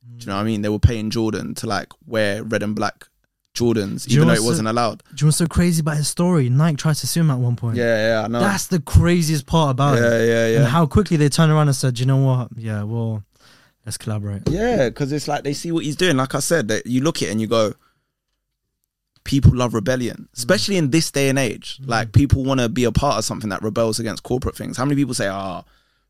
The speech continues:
Speaker 1: fuck Boris Johnson," or "Fuck Sadiq Khan," or whatever?
Speaker 2: Mm.
Speaker 1: Like, we, there's, it's, it's,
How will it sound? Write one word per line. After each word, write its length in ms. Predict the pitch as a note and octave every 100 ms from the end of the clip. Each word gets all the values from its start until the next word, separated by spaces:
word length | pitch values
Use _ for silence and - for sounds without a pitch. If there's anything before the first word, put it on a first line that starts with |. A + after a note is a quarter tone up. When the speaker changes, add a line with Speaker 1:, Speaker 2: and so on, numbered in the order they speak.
| _
Speaker 1:
fuck 200 | C3 C3
Boris 280 | C#3 C3 A#2
Johnson," 460 | C#3+ B2+ - B2 A2
or 200 | G#2 - _ _ _
"Fuck 360 | - - C#3+ -
Sadiq 320 | - B2 C3
Khan," 340 | - B2+ A#2+ G#2+
or 100 | G#2
whatever? 340 | A2 C3 A2
Speaker 2:
Mm. 40 | G2
Speaker 1:
Like, 160 | F#2+
we, 220 | B2+ B2
there's, 300 | A2 B2+ B2
it's, 180 | - A#2+ -
it's, 180 | C3